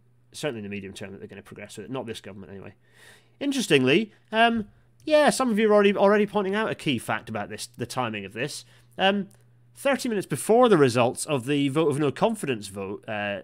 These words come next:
uh, yesterday, or the no confidence vote against Boris, which wasn't yesterday, it was now on, when was it, Monday? Tuesday? Monday? Monday. Was it Monday or was it Sa-, anyway, whenever it was,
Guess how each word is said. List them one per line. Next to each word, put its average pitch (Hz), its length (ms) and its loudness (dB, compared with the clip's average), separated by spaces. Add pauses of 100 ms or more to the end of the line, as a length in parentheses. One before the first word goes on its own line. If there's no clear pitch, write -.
(160)
uh, 101 160 -10
yesterday, 101 560 -10
or 107 80 -8
the 113 80 -8
no 120 160 -4
confidence 107 380 -6
vote 101 200 -10
against 110 420 -10
Boris, 110 380 -6
which 117 120 -14
wasn't 120 200 -10
yesterday, 101 380 -14
it 80 40 -14
was 104 120 -16
now 95 300 -12
on, 92 340 -16
when 92 160 -18
was 85 100 -18
it, 62 100 -20
Monday? 87 340 -20 (120)
Tuesday? 107 460 -16
Monday? 127 380 -8 (180)
Monday. 139 380 -8 (1200)
Was 208 120 -10
it 202 80 -4
Monday 226 300 0
or 220 60 2
was 185 140 2
it - 120 -6
Sa-, - 100 -8
anyway, 110 240 -2
whenever 180 280 0
it 135 60 2
was, 113 360 -6